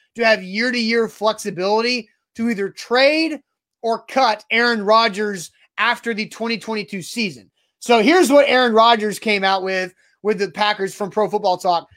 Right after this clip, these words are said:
that it, this was from this morning. At least one team that has or has had interest in Aaron Rodgers believes that Rodgers wants ninety million dollars fully guaranteed over the next two years.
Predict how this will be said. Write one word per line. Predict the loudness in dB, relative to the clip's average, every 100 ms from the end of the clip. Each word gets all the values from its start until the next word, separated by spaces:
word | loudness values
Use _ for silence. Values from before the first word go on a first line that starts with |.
| _ _
that | -2
it, | -2 -2
this | -4
was | -4 -2
from | 0 2
this | -2 -4
morning. | -2 -2 -2 -10 _ _ _ -2
At | 2
least | 2 2
one | 2 2 2 0
team | 0 0 0
that | -2
has | -2 2 4 2 0
or | 0 0
has | -2
had | -2 0 2 0
interest | -2 -4 -6 -6
in | -6
Aaron | -4 -4
Rodgers | 2 4 4 0 -8
believes | -6 0 2 0 -2 -6 -14 _ _ _ -6
that | 0
Rodgers | 4 4 2 -2 -4
wants | -4 -4 -6
ninety | -6 -4 -4 -2 -2
million | -2 -2 -2 -2
dollars | 2 4 4 2 -2 -6
fully | -4 0 0 0 0
guaranteed | 2 2 -2 -6 -4 -2 -2 -2
over | 2 2
the | 2
next | -2 -2 -6
two | -8 -4
years. | -2 0 0 -4